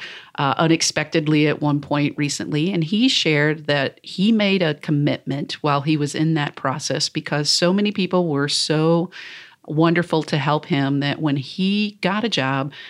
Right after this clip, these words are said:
that he would give away ten percent of his time to help other people because so many people had been so helpful to him.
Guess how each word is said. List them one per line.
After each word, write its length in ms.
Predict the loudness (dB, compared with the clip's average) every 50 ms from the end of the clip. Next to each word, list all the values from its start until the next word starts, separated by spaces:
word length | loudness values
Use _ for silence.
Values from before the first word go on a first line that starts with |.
| -12 _
that 140 | -6 -6 -4
he 200 | -2 0 0 2
would 160 | 2 0 0
give 180 | 0 0 0 2
away 380 | 2 2 2 2 0 0 -2
ten 400 | -4 -8 -4 -2 0 0 0 0
percent 400 | -2 -4 -4 -2 -2 0 0 0
of 120 | -2 -2 -4
his 240 | -4 -4 -4 -6 -8
time 600 | -8 -8 -8 -6 -4 -4 -4 -4 -4 -4 -6 -10 _
to 120 | -6 -4 -2
help 280 | 0 0 0 -2 -2 -8 _ -4
other 280 | -2 -2 0 0 -2 -2
people 540 | -2 -4 -4 -4 -4 -4 -6 -8 -8 -10 _ _ _ _
because 340 | -4 -2 -2 -2 -2 -2
so 200 | 0 0 2 2
many 180 | 4 4 2 2
people 320 | 2 2 0 0 0 -2
had 180 | -2 -2 -2 -2
been 220 | 0 0 0 0
so 240 | -2 -2 -2 -2 -2
helpful 420 | 0 -2 -2 -4 -4 -4 -6 -6 -6
to 140 | -4 -6
him. 340 | -6 -4 -4 -4 -4 -6 -10